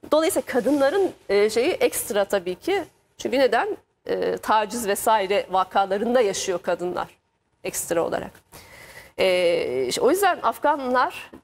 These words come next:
genellikle ve çalış-, aile geçimini sağlamak is-, için gittikleri için, e, ve, e,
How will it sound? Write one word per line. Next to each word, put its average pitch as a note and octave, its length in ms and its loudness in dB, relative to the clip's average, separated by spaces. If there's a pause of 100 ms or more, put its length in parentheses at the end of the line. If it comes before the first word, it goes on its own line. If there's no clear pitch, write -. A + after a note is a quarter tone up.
(100)
genellikle C4 760 0
ve G#3+ 160 -2
çalış-, A3 340 -2
aile A#3 420 2
geçimini B3 520 -2
sağlamak A#3+ 540 0
is-, - 160 -10 (140)
için B3 260 0
gittikleri A#3 540 -2
için, C4 280 -4 (1040)
e, G3 80 2 (340)
ve, A3 80 2
e, G3 380 0